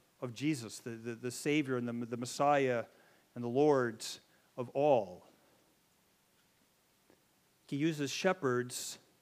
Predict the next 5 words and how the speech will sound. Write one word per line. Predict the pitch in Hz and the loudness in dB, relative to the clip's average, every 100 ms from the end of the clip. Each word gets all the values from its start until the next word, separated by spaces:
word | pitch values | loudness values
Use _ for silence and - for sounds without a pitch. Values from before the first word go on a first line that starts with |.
| _ _ _ _ _ _ | _ _ _ _ _ _
to | - 147 | -6 -4
confirm | 143 131 160 156 151 | -6 0 4 4 2
his, | 135 143 131 - - | 0 0 -2 -6 -10
his | 135 - | -10 -2
faithfulness. | 170 160 - 107 87 - - - | 0 0 -4 -10 -10 -12 -10 -12